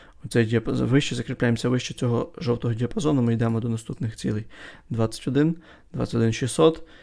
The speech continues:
і максимальна це отут десь двадцять два сімсот, червоний діапазон. Якщо ми закриваємося нижче оцього діапазону, пробиваємо оцю трендову, то, м, наступна підтримка тут, але я думаю, що після стількох відбоїв ми будемо її пробивати,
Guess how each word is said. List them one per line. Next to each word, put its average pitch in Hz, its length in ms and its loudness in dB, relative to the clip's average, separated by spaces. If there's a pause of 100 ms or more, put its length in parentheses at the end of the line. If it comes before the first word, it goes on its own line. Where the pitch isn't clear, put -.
(160)
і 165 300 4
максимальна 120 760 2
це 113 200 -4
отут 110 360 -2
десь 104 160 0
двадцять 107 340 -2
два 117 180 -2
сімсот, - 460 -10
червоний 110 440 -4
діапазон. - 400 -8 (1300)
Якщо 120 440 4
ми 113 220 6
закриваємося 107 640 -2
нижче 117 380 -2
оцього 131 260 -2
діапазону, - 340 -6
пробиваємо 110 500 0
оцю - 320 -4 (360)
трендову, 117 540 2 (480)
то, 151 440 4 (280)
м, 117 260 -2
наступна - 360 -4
підтримка 123 440 -4
тут, 170 300 0
але 113 180 0
я 117 80 2
думаю, 117 320 2
що - 160 -8
після - 260 -12
стількох - 380 -8
відбоїв 117 360 0
ми 110 100 2
будемо 113 280 -2
її 110 100 -2
пробивати, - 480 -6